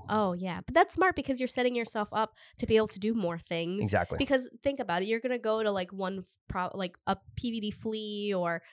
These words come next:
Speaker 1: a Hope Street Farmers Market, whatever, and you're gonna sell so much stuff that you're gonna need that wood shop to be up to
Speaker 2: Exactly.
Speaker 1: what you need so that you can produce more things.
Speaker 2: Right, right. And it, it, it being attached to the house is huge for me because,
Speaker 1: Mm.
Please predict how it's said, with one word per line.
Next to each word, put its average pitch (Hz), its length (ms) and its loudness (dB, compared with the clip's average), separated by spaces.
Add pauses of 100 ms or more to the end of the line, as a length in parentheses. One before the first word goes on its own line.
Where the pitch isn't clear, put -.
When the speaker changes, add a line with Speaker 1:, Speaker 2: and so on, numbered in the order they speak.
(200)
Speaker 1:
a 185 100 4
Hope 220 220 0
Street - 200 -6
Farmers 202 280 2
Market, 190 220 -2
whatever, 175 260 -2 (260)
and 220 120 2
you're 226 120 4
gonna 202 320 4
sell 202 320 2
so 202 140 -4
much 180 160 -4
stuff 214 320 0
that 202 80 -4
you're 214 160 0
gonna 214 180 2
need 214 360 -4
that 170 160 4
wood 196 180 0
shop 180 240 -2
to 196 100 -8
be 185 160 -6
up - 280 -2
to 170 300 -4 (140)
Speaker 2:
Exactly. 101 460 2
Speaker 1:
what 220 140 6
you 220 120 -6
need 226 220 -2
so - 100 -10
that 202 80 -2
you 196 80 -8
can 185 240 -6
produce 220 380 2
more 175 400 -2
things. 180 140 0
Speaker 2:
Right, 104 260 4 (320)
right. 101 340 4
And 139 140 10
it, 170 180 8
it, 160 160 4
it 170 220 2
being 151 240 8
attached 120 460 4
to 127 60 4
the 113 100 6
house 113 280 6
is 98 80 -2
huge - 400 2
for 113 120 2
me 104 120 0
because, 104 420 0
Speaker 1:
Mm. 170 120 -8